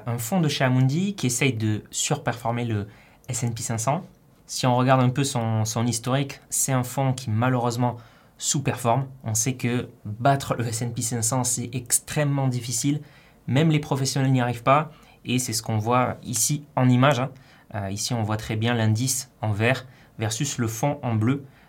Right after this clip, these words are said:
euh, qui sous-performe de manière assez significative le,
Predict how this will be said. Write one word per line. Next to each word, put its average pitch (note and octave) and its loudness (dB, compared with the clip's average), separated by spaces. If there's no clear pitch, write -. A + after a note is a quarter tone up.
euh, F#2+ -6
qui G2 -10
sous-performe C3 -2
de A#2 -4
manière B2 4
assez C3+ 0
significative C3+ -2
le, G2+ -4